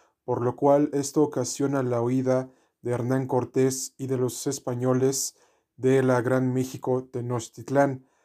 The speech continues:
a lo cual a este evento histórico se le conoció como la Noche Triste, en donde Hernán Cortés lloró por la derrota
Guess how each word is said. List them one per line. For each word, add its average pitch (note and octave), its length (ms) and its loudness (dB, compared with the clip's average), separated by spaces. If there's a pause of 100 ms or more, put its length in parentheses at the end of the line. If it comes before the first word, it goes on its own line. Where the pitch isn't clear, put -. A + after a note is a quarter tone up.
(400)
a B2+ 120 -2
lo C3 200 2
cual D#3+ 480 6
a B2+ 140 -2
este C3+ 220 -2
evento C#3 340 -2
histórico C3+ 580 -2
se C3+ 160 -2
le C3+ 160 2
conoció C3 680 0 (460)
como C#3+ 480 2
la B2 220 -2
Noche C3+ 360 0
Triste, D3 540 0
en C3 120 -2
donde B2 240 -2
Hernán C3 320 -2
Cortés C#3+ 640 -2 (320)
lloró B2+ 420 2
por B2+ 160 -2
la A#2+ 140 0
derrota D3 680 0